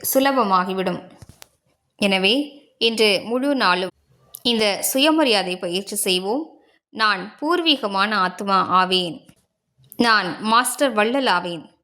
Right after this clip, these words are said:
மாஸ்டர் அதிர்ஷ்டத்தை உருவாக்குபவனாவேன்.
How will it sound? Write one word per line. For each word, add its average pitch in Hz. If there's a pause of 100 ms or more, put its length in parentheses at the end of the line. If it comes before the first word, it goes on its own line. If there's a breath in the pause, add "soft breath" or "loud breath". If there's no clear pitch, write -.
(520 soft breath)
மாஸ்டர் 254
அதிர்ஷ்டத்தை 285
உருவாக்குபவனாவேன். 196